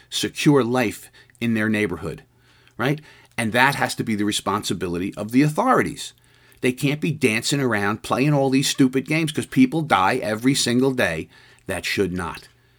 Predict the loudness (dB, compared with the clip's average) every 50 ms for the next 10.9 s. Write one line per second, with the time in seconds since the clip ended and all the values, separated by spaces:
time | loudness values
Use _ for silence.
0 | _ _ _ _ _ _ -4 0 0 0 0 0 0 -2 0 2 2 2 2 2
1 | 2 0 -4 -4 -4 -4 -4 -4 -4 -4 -4 -4 -4 -4 -4 -4 -6 -6 -6 -6
2 | -8 -10 -14 _ _ _ _ _ _ _ _ -8 -8 -6 -4 -2 -2 -2 -2 -4
3 | -6 -6 -8 -10 -14 -18 -18 -20 -20 _ -12 -10 -8 -6 -4 -4 -4 -4 -6 -4
4 | -2 -2 -2 -2 -4 -6 -10 -12 -12 -14 -12 -10 -6 -4 -4 -4 -4 -4 -6 -8
5 | -10 -12 -14 -18 -18 -20 _ _ _ _ _ _ _ _ _ _ _ _ _ _
6 | _ _ _ _ _ _ _ _ _ _ -20 -20 -20 -20 -20 -20 -20 -10 _ -4
7 | -2 0 0 0 0 2 2 2 2 2 2 0 -2 -4 -6 -6 -4 -2 0 0
8 | -2 -2 0 2 2 4 2 2 0 -2 -2 0 0 0 0 -2 -2 -4 -6 -6
9 | -4 -4 -6 -6 -6 -8 -10 -12 -14 -16 -18 -20 -20 -20 _ _ _ _ -20 -20
10 | -20 -20 -6 0 2 4 4 4 2 -2 -4 -10 -12 -12 -12 -12 -12 -14